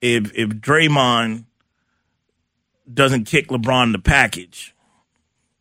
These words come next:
that series was over, man. And that would have been number two. And who knows? K D may have never went there. K D may have sta-, stayed in Oklahoma.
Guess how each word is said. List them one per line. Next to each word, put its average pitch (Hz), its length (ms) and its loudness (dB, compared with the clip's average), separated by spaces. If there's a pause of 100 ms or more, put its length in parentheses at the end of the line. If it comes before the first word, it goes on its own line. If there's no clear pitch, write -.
(320)
that 151 160 2
series 127 340 0
was 107 140 -10
over, 107 300 -2
man. 95 340 -18 (540)
And 113 100 -4
that 120 80 4
would 131 100 4
have 123 60 0
been 123 140 2
number 123 180 2
two. 113 420 -2 (400)
And 98 120 -16
who 156 160 0
knows? 165 320 2
K 135 160 -2
D 139 100 -2
may 143 180 0
have 143 120 2
never 147 240 2
went 160 300 -2
there. 110 120 -8
K 135 160 -2
D 147 120 -2
may 143 160 -2
have 135 100 -4
sta-, 127 220 -6
stayed 143 340 -4
in 135 80 -6
Oklahoma. 139 420 -6